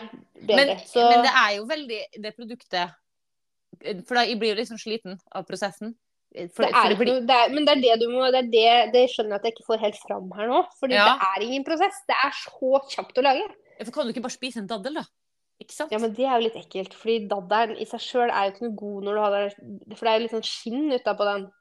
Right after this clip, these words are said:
Speaker 2: Ja, altså
Speaker 1: Og
Speaker 2: det,
Speaker 1: du,
Speaker 2: det
Speaker 1: det, det, ja, men den er litt sånn hard på utsiden, ikke sant? Så tygge en daddel, det er jo ikke spesielt,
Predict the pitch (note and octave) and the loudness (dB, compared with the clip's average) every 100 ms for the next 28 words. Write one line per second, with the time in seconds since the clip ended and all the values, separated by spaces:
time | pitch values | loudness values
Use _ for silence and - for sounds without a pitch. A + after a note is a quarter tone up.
0 | _ _ _ - G3+ A3 A3 A#3 - _ | _ _ _ -8 -4 -2 -4 -12 -20 _
1 | _ - G3+ F#3+ - F#3+ F3 A3 B3 - | _ -14 -2 2 2 2 0 2 0 0
2 | - _ _ _ A3 B3 C4 D4 D#4+ D#4 | -18 _ _ _ 0 4 6 4 4 2
3 | C#4+ D4+ C4 - G3+ G#3+ - A#3+ A#3 A#3+ | 0 0 -2 4 4 4 0 -6 -4 -2
4 | C#4+ C#4 C#4+ C4 C4 D#4+ A#3 G3+ A3+ A3 | 0 2 2 -2 -2 -4 -2 0 0 0
5 | G3 G#3+ C4+ A3+ B3+ A3+ G3 F#3+ G#3 G3+ | 0 0 0 4 6 6 4 -2 -8 -12
6 | G#3 G#3 G3 | -6 -4 -4